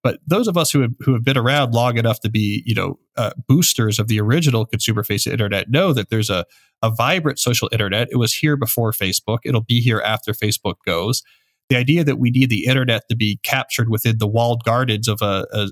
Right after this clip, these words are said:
a small number of companies, well, we already saw that before when A O L tried to do that in the nineties. Uh, we don't need it. And so they're not at all indispensable.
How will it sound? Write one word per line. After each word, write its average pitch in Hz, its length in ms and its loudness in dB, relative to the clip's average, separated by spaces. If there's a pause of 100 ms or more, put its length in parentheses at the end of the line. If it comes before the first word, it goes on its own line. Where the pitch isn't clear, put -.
(100)
a 110 80 0
small 123 280 2
number 110 200 -2
of - 120 -8
companies, 110 480 -2
well, 120 280 0
we 143 120 4
already 160 180 2
saw 135 200 0
that 117 220 0
before 156 320 0
when 113 120 0
A 120 140 2
O 113 120 2
L 131 140 2
tried 107 220 -2
to 107 80 -4
do 107 160 -2
that 107 160 0
in 104 80 -4
the 104 80 -4
nineties. 113 500 0 (360)
Uh, 110 240 0
we 143 120 4
don't 143 220 0
need 120 320 2
it. 76 200 -4 (100)
And 120 180 0
so 120 300 2 (120)
they're 139 200 0
not 175 200 0
at 180 120 0
all 127 260 2
indispensable. 117 920 -2